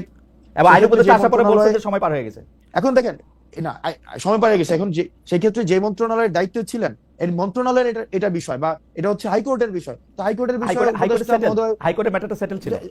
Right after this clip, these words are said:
Speaker 2: আ-, আসিফ, এখন
Speaker 1: Check it
Speaker 2: আসিফ
Speaker 1: back,
Speaker 2: মহোদয়,
Speaker 1: check it back, আব্দুল্লাহ,
Speaker 2: আসিফ,
Speaker 1: হাইকোর্টে
Speaker 2: যে, আসিফ
Speaker 1: সে-,
Speaker 2: মহোদয়,
Speaker 1: সেটেল ছিল।
Speaker 2: আসিফ মহোদয়, আসিফ মহোদয় তার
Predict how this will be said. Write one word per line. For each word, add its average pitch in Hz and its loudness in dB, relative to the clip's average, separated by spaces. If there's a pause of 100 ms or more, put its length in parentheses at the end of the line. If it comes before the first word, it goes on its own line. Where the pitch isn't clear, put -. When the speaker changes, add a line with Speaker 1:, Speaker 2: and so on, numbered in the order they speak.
(120)
Speaker 2:
আ-, 185 -4
আসিফ, 208 -8 (240)
এখন 185 0
Speaker 1:
Check 214 4
it 247 2
Speaker 2:
আসিফ 196 4
Speaker 1:
back, - -12
Speaker 2:
মহোদয়, 247 2
Speaker 1:
check 190 -2
it 160 -4
back, 139 0
আব্দুল্লাহ, 156 -4
Speaker 2:
আসিফ, - -14
Speaker 1:
হাইকোর্টে 147 -4
Speaker 2:
যে, 170 -2
আসিফ 165 -2
Speaker 1:
সে-, - 0
Speaker 2:
মহোদয়, 240 4
Speaker 1:
সেটেল 240 -2
ছিল। 240 -4
Speaker 2:
আসিফ 220 -6
মহোদয়, 240 2 (300)
আসিফ 208 -2
মহোদয় 233 0
তার 202 0